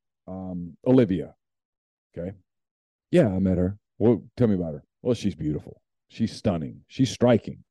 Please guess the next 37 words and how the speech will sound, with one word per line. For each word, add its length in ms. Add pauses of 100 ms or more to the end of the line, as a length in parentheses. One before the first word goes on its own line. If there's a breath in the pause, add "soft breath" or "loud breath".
(320)
Now, 100
you 100
might 160
turn 140
around 120
and 80
go, 80
"You 140
know 80
what? 160
She's 140
very 180
facetious. 580
I 80
don't 140
really 220
like, 140
whatever." 300 (280 soft breath)
Or, 140
or, 220 (120)
or, 200
you 120
know, 80
it 100
turns 200
out 120
she's 220
a, 220
she's 200
a, 140
uh, 380 (460)
she's 220
an 80
attorney 520
or 80
she's 200
whatever. 280